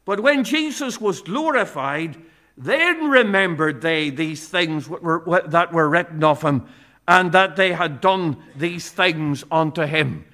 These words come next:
So that's a ver-, very practical example of the Holy Spirit acting as a remembrancer. Now, I've said that primarily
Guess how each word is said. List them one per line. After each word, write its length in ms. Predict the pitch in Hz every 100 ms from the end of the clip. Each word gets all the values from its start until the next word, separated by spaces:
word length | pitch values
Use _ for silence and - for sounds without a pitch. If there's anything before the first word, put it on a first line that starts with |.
| _ _
So 140 | 208
that's 340 | 220 311 311 269
a 80 |
ver-, 320 | 240 262 262 - -
very 420 | 151 254 247 240
practical 580 | 233 - 247 247 233 202
example 600 | 185 147 202 202 202 170 - -
of 180 | 170 170
the 120 | 175
Holy 240 | 196 190
Spirit 480 | 175 - 180 175 135 - - _ _
acting 400 | 160 196 - 180 165
as 160 | 160
a 40 | 165
remembrancer. 920 | 147 143 160 165 160 147 - 120 - _ _ _ _
Now, 200 | 190 220
I've 180 | 208 185
said 380 | - 262 233 170
that 220 | 185 - - _ _ _ _
primarily 840 | - 226 254 233 233 220 175